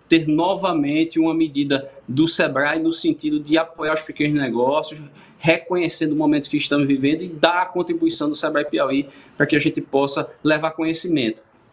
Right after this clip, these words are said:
Esse conhecimento tão importante para aquele que vai buscar o recurso,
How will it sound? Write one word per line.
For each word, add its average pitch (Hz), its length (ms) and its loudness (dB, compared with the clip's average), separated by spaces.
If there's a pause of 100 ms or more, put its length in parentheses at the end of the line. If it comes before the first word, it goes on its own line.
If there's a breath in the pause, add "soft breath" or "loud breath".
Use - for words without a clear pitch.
(140)
Esse 226 380 0
conhecimento 170 720 -2
tão 190 240 -2
importante 165 500 0
para 180 100 2
aquele 165 220 0
que 165 100 -14
vai 160 180 2
buscar 147 600 -2 (300 soft breath)
o 139 100 -2
recurso, 170 800 0